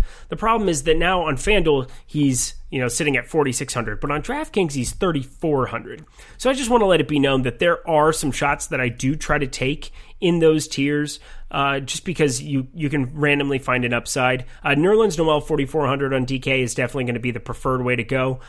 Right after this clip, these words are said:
I expect him to see those minutes. I expect him to kinda be the guy there. Uh, the last person that I guess I should bring up, just because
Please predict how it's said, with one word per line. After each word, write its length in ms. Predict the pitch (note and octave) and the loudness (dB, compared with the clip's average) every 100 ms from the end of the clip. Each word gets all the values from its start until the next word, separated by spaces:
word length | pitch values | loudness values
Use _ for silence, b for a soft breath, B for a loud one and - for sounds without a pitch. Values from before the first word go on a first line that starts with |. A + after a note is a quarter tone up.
| B | B
I 80 | C#3+ | -4
expect 380 | C3 - E3 F3 | -2 -2 -2 0
him 120 | D#3+ | -2
to 60 | |
see 200 | C3+ - | -2 -2
those 260 | D#3 D#3 D3 | 2 2 2
minutes. 440 | D#3 D3+ D3 - B B | 0 0 -2 -4 B B
I 80 | E3 | -2
expect 400 | D3+ - D#3+ C3+ | 0 0 -2 0
him 120 | D3 | 0
to 80 | B2 | -2
kinda 260 | A#2+ A#2+ A2 | -2 -2 -2
be 120 | A2+ | -6
the 120 | G#2+ | -8
guy 240 | G#2+ G#2+ A2 | -4 -4 -2
there. 320 | A2 A2 - b b - | -4 -4 -8 b b -8
Uh, 340 | - C3+ B2+ B2 B2 B B B - | -2 2 2 0 -6 B B B -6
the 120 | D#3 | 0
last 600 | C#3+ E3 A3+ C4 - - | 2 4 2 2 -4 -6
person 360 | - E3+ - D#3 | -2 -2 0 -2
that 100 | C#3+ | 0
I 60 | B2+ | 0
guess 240 | C#3 C3 | -2 -4
I 100 | C3+ | -4
should 440 | - - D3+ D3 | -4 -2 2 0
bring 280 | C#3 D#3 D#3 | 0 0 2
up, 380 | D#3 D#3+ - - | 2 4 6 4
just 260 | - C#3+ - | 2 -6 -4
because 580 | B2+ B2+ A#2+ A#2 - | -2 0 0 -2 -8